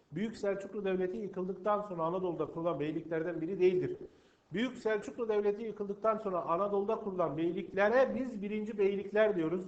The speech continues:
Ve biz bu birinci beyliklere ne dedik? Eşek kulaklı Midas dedik. Değil mi arkadaşlar? Evet. Hah. Türkiye Selçuklu Devleti yıkılınca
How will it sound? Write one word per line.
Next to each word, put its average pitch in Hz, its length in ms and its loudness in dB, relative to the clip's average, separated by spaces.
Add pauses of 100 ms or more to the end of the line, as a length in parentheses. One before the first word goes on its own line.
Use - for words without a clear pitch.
(420)
Ve 190 160 2
biz 226 180 -4
bu 240 140 -4
birinci 220 300 -2
beyliklere 208 520 2
ne 226 120 4
dedik? 233 340 2 (400)
Eşek 202 600 2
kulaklı 170 380 4
Midas 233 440 6
dedik. 135 320 -4
Değil 277 180 2
mi 233 120 2
arkadaşlar? 151 520 0 (100)
Evet. 190 460 4 (680)
Hah. 220 280 4 (760)
Türkiye 302 520 4
Selçuklu 285 600 6
Devleti 240 380 10
yıkılınca 220 840 4